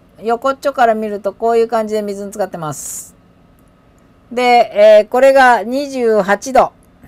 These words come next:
実を言うと浮いてます。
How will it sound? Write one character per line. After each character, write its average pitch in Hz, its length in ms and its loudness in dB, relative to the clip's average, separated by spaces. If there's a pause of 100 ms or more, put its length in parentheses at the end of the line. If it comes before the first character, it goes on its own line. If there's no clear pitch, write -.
(1160)
実 240 240 0
を 277 40 4
言 240 80 -2
う - 20 -18
と 233 300 4
浮 247 100 -4
い 254 80 -8
て 262 100 2
ま 226 180 2
す。 - 520 -14